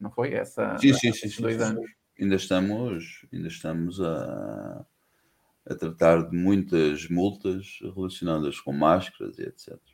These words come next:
Speaker 1: Muito bem. Então, está aí em conhecimento de causa. Ainda bem que vocês falaram dos boatos que circulam aí. Assim, o Rui tem a oportunidade de esclarecer algumas coisas. E se tem alguma dúvida do que é habeas corpus, é simples. Juntem-se a uma manifestação, juntem-se à associação,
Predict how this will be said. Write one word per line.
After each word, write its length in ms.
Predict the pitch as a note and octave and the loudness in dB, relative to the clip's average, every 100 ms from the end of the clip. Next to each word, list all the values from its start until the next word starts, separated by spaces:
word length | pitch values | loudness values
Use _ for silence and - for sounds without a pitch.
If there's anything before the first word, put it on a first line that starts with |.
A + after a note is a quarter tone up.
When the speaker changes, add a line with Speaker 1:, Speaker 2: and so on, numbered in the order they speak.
| _ _ _ _ _ _ _ _ _ _ _ _ _ _ - | _ _ _ _ _ _ _ _ _ _ _ _ _ _ -16
Speaker 1:
Muito 180 | B2 | -8
bem. 140 | C#3 B2 - - - - - - - | -6 -6 -6 -8 -8 -10 -18 -20 -6
Então, 280 | - G3 G#3+ | 4 4 4
está 140 | - E3+ | 6 8
aí 260 | F3 F3 E3+ | 8 6 4
em 140 | F3 D3+ | 2 -2
conhecimento 760 | D#3 D3+ - D#3 E3+ G3 G3 | -2 -2 -2 0 2 2 0
de 80 | C#3 | 2
causa. 540 | C#3+ E3+ F#3+ G3 G#3 G#3 | 8 10 10 8 0 0
Ainda 240 | E3+ D#3 | 0 2
bem 200 | D3+ E3 | 2 0
que 60 | - | -2
vocês 280 | - C#3 | -4 -4
falaram 340 | - C#3+ C#3 C3+ | 4 8 8 6
dos 140 | C3+ | 4
boatos 360 | B2+ C3+ B2 - | 4 6 6 0
que 100 | - | -6
circulam 360 | B2 - A2+ A2 | -2 0 2 4
aí. 200 | B2+ D3+ | 4 0
Assim, 220 | C3 C3+ | -2 0
o 40 | B2+ | 2
Rui 140 | C3+ | 2
tem 100 | C3+ | 2
a 60 | B2+ | 2
oportunidade 460 | B2 - B2+ B2 B2 | 0 0 4 4 2
de 80 | |
esclarecer 420 | - C3+ B2+ C#3 A#2+ | 0 0 0 2 4
algumas 320 | A#2+ C3 C#3 | 4 2 -2
coisas. 400 | D3+ D#3 - G3 - _ - _ | -2 -2 -2 -10 -14 _ -20 _
E 80 | - | -4
se 100 | - | -2
tem 100 | B2 | 0
alguma 340 | A#2+ A#2 A#2+ | 0 2 0
dúvida 420 | A2+ B2 A#2+ A#2+ A#2+ | 0 2 2 2 2
do 120 | A#2+ | 2
que 160 | B2 | 4
é 20 | A#2 | 6
habeas 320 | A#2 C3 C#3 | 6 4 0
corpus, 380 | - F3 - C4+ | 4 4 2 -6
é 120 | F4 | -6
simples. 480 | - C#4+ C#4+ - - | -2 -4 -4 -14 -12
Juntem-se 380 | B2 B2+ B2 A#2+ | -2 0 2 2
a 40 | |
uma 120 | A2+ A2 | 2 2
manifestação, 760 | G#2+ G#2+ - G#2+ D3 F#3 G3+ | 2 0 -2 0 4 4 4
juntem-se 400 | C#3+ C#3 B2+ B2+ | 4 4 4 4
à 40 | |
associação, 920 | A2 - A2+ G#2+ A2+ B2+ C#3+ F3 F3+ | 2 0 -6 -4 0 4 6 6 2